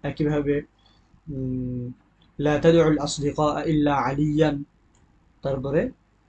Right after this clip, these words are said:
ইল্লা আলিয়ুন দুইভাবেই হতে পারে। না, এখানে দুইভাবে হবে না। এখানে প্রথমত হচ্ছে ইল্লার কারণেও নসব এবং ইল্লার যে মুস্তাসনা মিনহু সেটাও নসব। দুই দিক বিবেচনায় ইল্লা আলিয়ান হবে। তারপর হচ্ছে হাল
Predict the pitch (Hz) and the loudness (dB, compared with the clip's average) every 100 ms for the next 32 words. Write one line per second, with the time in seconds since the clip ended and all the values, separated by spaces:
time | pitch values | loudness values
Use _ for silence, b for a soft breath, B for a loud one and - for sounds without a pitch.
0 | _ _ 160 151 147 175 247 - _ _ | _ _ -2 0 2 0 -2 -10 _ _
1 | _ _ _ - 127 143 151 151 135 170 | _ _ _ -4 -2 2 2 2 4 4
2 | 170 151 147 147 143 208 220 180 175 147 | 6 2 0 0 0 0 -2 -4 -2 0
3 | 131 147 - _ _ _ _ _ _ _ | -2 -4 -10 _ _ _ _ _ _ _
4 | _ _ _ _ _ _ _ _ _ _ | _ _ _ _ _ _ _ _ _ _
5 | _ _ _ 156 143 131 151 170 170 151 | _ _ _ -2 0 0 2 4 4 4
6 | 147 147 147 131 160 _ _ _ 156 147 | 4 4 2 0 -4 _ _ _ -4 -2
7 | 151 156 165 175 208 185 180 180 185 196 | 0 2 0 0 0 0 2 2 2 2
8 | 190 196 180 180 202 196 165 165 165 - | 4 2 2 2 2 2 4 4 2 -8
9 | _ - 175 185 196 190 180 170 - 170 | _ -4 0 2 2 4 4 2 0 -2
10 | 185 160 151 156 180 185 185 147 - 147 | 0 2 2 0 0 2 2 2 -2 -8
11 | - 151 165 175 170 180 170 170 208 170 | -6 2 4 6 4 2 2 2 2 2
12 | 151 147 139 147 160 160 180 156 135 131 | 2 4 2 2 2 4 2 0 -4 -8
13 | _ _ _ _ _ 139 139 135 147 143 | _ _ _ _ _ -4 -4 -2 -4 -2
14 | 170 151 147 | -2 0 0